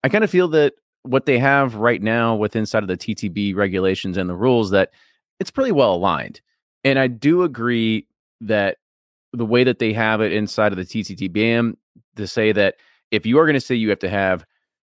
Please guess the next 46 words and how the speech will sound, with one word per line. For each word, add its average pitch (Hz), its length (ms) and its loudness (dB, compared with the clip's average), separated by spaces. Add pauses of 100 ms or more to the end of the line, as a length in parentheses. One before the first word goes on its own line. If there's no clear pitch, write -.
(100)
straight 139 320 0
bourbon 113 300 2
finished 117 400 -4
in 104 240 -6
X, 104 200 -4
Y, 101 240 0
Z, 95 260 -4
blah, 92 160 -4
blah, 90 120 -2
blah, 78 120 -6
blah, 87 80 -10
blah, 104 320 2 (340)
it 107 100 0
all 123 160 4
has 120 160 0
to - 80 -12
be 110 100 -4
the 87 100 -8
same 107 380 -2
font 117 340 0
size, 104 420 0
the 85 80 -10
same 98 320 -4
font 101 340 -2
type, 120 340 0
and 87 80 -6
it 90 40 -4
all 90 80 -2
has 95 140 -2
to - 40 -16
be 98 80 -4
the 87 100 -6
same 98 680 -2
kind 101 200 -4
of 92 80 -4
way. 90 340 -2 (240)
Like, 90 180 -2
you 95 100 -2
just 107 180 -2
can't 101 260 -2
say 95 180 0
straight 156 300 0
bourbon 139 440 2
and 104 180 0
then 104 320 0
in 95 440 0